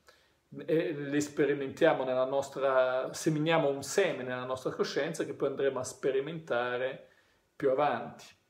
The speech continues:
Andremo a costruircelo, praticamente la coscienza è un po' come se fosse, come dire, il mondo che andiamo a costruire,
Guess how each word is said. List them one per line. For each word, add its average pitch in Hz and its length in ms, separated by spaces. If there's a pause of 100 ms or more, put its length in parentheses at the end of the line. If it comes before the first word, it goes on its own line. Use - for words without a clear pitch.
(140)
Andremo 190 460
a 143 140
costruircelo, 175 800
praticamente 175 560
la 151 120
coscienza 214 680
è 123 60
un 123 100
po' 143 140
come 151 200
se 143 140
fosse, 139 800 (440)
come 139 220
dire, 135 400
il 143 240
mondo 170 400
che 135 140
andiamo 135 300
a - 20
costruire, - 840